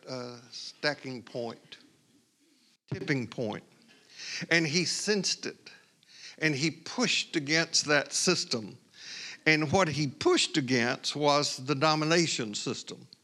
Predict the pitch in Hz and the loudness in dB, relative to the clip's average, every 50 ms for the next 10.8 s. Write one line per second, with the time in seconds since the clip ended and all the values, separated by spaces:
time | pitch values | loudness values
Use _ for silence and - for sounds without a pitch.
0 | _ - - - - - - - - 170 160 147 143 123 180 214 240 226 208 170 | _ -20 -14 -12 -10 -10 -10 -2 2 2 4 4 4 4 4 4 4 4 4 2
1 | 143 - - 175 190 - - 170 175 - - 160 151 143 143 143 143 135 139 135 | 0 0 0 2 2 2 2 0 -2 -2 -2 0 2 2 2 2 2 2 2 0
2 | 127 - - - - - 160 143 120 117 117 113 - - _ - - - - - | 0 0 -2 -4 0 2 2 4 4 2 2 -2 -6 -14 _ -20 -20 -20 -20 -14
3 | _ - 135 127 - - 170 165 156 147 151 156 165 156 - - - - - - | _ -4 -4 -4 -4 -4 -4 -4 -2 -2 -2 -2 -2 -2 -4 -6 -10 -14 -20 -14
4 | - - 160 156 151 - - 143 139 143 147 151 156 160 - - - - 139 123 | -6 -2 0 0 0 -2 -4 -6 -4 -2 0 0 0 -2 -4 -6 -8 -8 -6 -2
5 | 139 135 135 143 190 233 233 143 165 220 277 202 131 104 - - - - - _ | 0 0 2 2 2 2 2 2 2 4 2 0 -2 -4 -6 -12 -18 -20 -20 _
6 | _ - 135 131 120 117 117 110 131 120 104 110 - - - 131 135 135 123 - | _ -8 -4 -2 -2 -2 -2 -4 -4 -6 -6 -6 -8 -6 -4 -2 -2 -2 -4 -8
7 | - - - - - - - 165 180 180 180 185 156 151 143 143 143 143 - - | -14 -16 -16 -16 -10 -2 2 2 2 2 2 0 -2 0 0 0 0 0 -2 -4
8 | 139 143 147 151 147 - - 139 127 123 120 - - 135 123 123 120 - - - | -4 -2 0 0 0 0 -2 -2 -2 -4 -4 -6 -4 -4 -4 -4 -6 -8 -8 -8
9 | 131 117 117 - - - - 165 123 87 - - - - - - - - - - | -8 -8 -8 -8 -6 -2 0 0 0 0 -4 -10 -20 -20 -20 -20 -18 -18 -18 -8
10 | - - 147 151 156 165 170 160 - - - 151 139 127 131 127 | -2 2 2 4 4 4 2 0 -2 -6 -6 -4 -4 -4 -4 -6